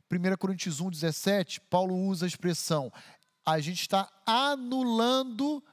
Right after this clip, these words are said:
a obra de Cristo na cruz do Calvário. Por quê? Porque a obra de Cristo, ela é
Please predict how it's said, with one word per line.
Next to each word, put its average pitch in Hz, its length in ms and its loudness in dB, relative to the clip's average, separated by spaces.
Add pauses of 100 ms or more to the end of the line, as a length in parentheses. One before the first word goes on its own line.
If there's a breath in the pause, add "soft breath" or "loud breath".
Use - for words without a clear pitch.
(440 soft breath)
a 196 100 4
obra 180 360 2
de 170 120 -4
Cristo 127 460 -6
na 139 100 -2
cruz 135 220 -6
do 135 80 -6
Calvário. 127 380 -2
Por 202 180 -2
quê? 160 160 -2
Porque - 300 -6
a 175 80 4
obra 190 340 2
de 139 120 -8
Cristo, 185 440 -2
ela 190 200 4
é 180 40 -2